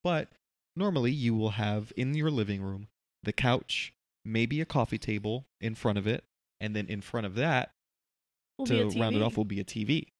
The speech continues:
Speaker 1: In the Park family, it's a couch, coffee table, and then this huge mirror.
Speaker 2: To the backyard.
Speaker 1: Yes, to the backyard.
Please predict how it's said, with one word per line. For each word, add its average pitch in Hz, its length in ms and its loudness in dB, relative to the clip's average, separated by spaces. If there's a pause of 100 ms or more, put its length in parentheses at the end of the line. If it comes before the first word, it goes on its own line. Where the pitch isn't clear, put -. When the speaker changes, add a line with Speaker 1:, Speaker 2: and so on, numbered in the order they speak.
(800)
Speaker 1:
In 117 240 0
the 107 80 0
Park 208 240 2
family, 104 420 2
it's - 220 -6
a - 40 -10
couch, - 600 -2 (240)
coffee 113 320 -2
table, 104 420 -2 (260)
and 101 140 -2
then 98 140 -4
this 95 120 -6 (200)
huge 113 500 2
mirror. 76 420 0 (100)
Speaker 2:
To 262 80 -10
the 226 100 -6
backyard. 240 720 -10 (640)
Speaker 1:
Yes, 113 320 0
to - 80 -6
the 104 100 -2
backyard. 95 600 0